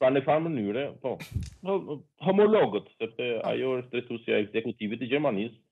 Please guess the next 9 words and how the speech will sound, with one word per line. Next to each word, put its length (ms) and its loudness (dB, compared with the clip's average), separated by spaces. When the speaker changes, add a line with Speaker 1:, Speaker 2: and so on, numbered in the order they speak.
Speaker 1:
dhe 220 -2
do 80 0
takojë 400 0
drejtuesit 400 -6
e 40 0
ekzekutivit 760 -6
të 120 0
vendeve 380 0
fqinje, 460 -10